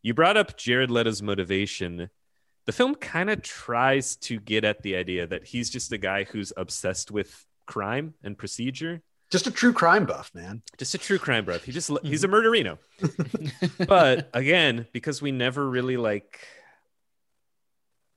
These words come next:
Speaker 1: I don't know. There's a potential dovetailing of his obsession with Rami Malek's obsession in that Hig-, in that whole digging scene that it just never has the patience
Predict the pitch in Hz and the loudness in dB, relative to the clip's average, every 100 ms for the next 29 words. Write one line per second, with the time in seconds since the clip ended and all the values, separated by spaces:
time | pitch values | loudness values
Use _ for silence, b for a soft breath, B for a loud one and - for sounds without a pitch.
0 | _ 139 160 147 101 85 - _ 113 131 | _ 0 2 2 0 -6 -16 _ -6 -2
1 | 135 139 135 135 - 170 - 175 135 113 | -2 -4 -8 -10 -6 -6 -2 -4 0 2
2 | 113 - 113 107 104 92 - 143 131 113 | 2 0 -2 -2 -2 -8 -4 -2 0 -2
3 | - 101 92 95 87 85 95 95 90 87 | -2 -4 -4 -6 -8 -8 -6 -6 -8 -8
4 | 87 85 - - - 85 - 78 80 _ | -8 -8 -10 -12 -10 -12 -12 -16 -18 _
5 | 110 98 92 - 117 95 92 _ _ - | -10 -6 -8 -4 -6 -6 -14 _ _ -14
6 | 104 98 92 110 98 95 82 78 - 80 | -8 -8 -4 -4 -2 -6 -8 -12 -12 -14
7 | 80 80 b b b b - 101 101 139 | -16 -18 b b b b -8 -6 -2 -4
8 | 135 117 117 120 143 123 127 120 110 - | -4 -4 0 0 0 0 0 0 -6 -2
9 | 104 104 98 87 | -4 -4 -10 -12